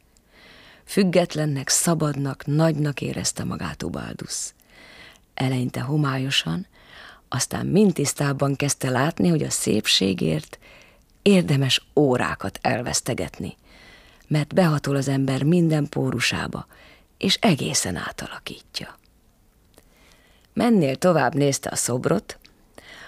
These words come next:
annál tágasabb szemhatár nyílt előtte olyan dolgok felé, amikről nem is álmodott.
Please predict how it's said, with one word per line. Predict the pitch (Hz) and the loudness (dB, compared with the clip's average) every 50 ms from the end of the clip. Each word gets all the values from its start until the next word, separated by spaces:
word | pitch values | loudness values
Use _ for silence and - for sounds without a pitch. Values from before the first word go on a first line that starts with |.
| - - _ _ _ | -20 -20 _ _ _
annál | 160 175 170 156 151 143 131 131 135 | 4 4 6 6 6 4 4 4 2
tágasabb | 139 - 170 143 135 131 127 139 131 - 156 135 - | 0 0 2 2 2 2 0 -2 -2 -2 -2 0 0
szemhatár | - - 160 147 143 131 131 135 - - 135 135 135 | 0 2 2 2 2 2 0 -2 0 0 0 0 2
nyílt | 139 143 143 139 135 - | 2 2 2 2 2 2
előtte | 131 143 139 139 135 - _ - 131 - - | 0 0 0 0 -4 -6 _ -4 -4 -2 0
olyan | 143 160 180 180 180 185 | 2 2 4 4 2 2
dolgok | 180 185 185 170 175 185 165 - | 4 4 2 4 4 0 0 -2
felé, | - - 143 139 131 127 123 - _ _ _ _ _ _ - _ _ _ _ _ _ _ | -4 -6 -4 -4 -4 -4 -6 -8 _ _ _ _ _ _ -20 _ _ _ _ _ _ _
amikről | - 131 123 120 123 - - 139 120 | 0 0 0 0 0 0 0 0 2
nem | 90 135 127 120 110 | 2 2 0 0 0
is | - - - - | 2 0 0 0
álmodott. | - 107 110 - - 64 69 80 - - - - | 0 -2 -2 -4 -8 -10 -12 -12 -12 -12 -14 -16